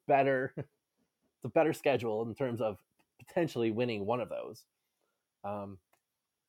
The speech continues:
but congratulations to Coach Burns taking over his first opportunity as a head coach. Um, he played college football at Indiana,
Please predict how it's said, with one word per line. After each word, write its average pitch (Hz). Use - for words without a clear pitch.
but 110
congratulations 135
to -
Coach 120
Burns 143
taking 120
over 131
his 110
first 123
opportunity 123
as 107
a 113
head 123
coach. 143
Um, 107
he 120
played 147
college 143
football 131
at -
Indiana, 135